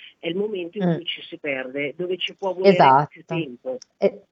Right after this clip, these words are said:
Speaker 2: Esatto, infatti, infatti su questo ti chiederei se hai magari qualche consiglio anche da condividere con noi, perché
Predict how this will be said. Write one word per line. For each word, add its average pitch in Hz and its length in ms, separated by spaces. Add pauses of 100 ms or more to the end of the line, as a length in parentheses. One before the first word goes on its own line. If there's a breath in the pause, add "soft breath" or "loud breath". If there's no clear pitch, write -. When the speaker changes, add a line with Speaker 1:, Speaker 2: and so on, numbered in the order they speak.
(200)
Speaker 2:
Esatto, 190 480
infatti, 214 360
infatti 220 340
su - 160
questo 220 640
ti 175 100
chiederei 175 520
se 190 180
hai 160 120
magari 160 360
qualche 156 320
consiglio 160 600
anche 147 260
da 147 120
condividere 156 580
con 151 220
noi, 151 220
perché 151 440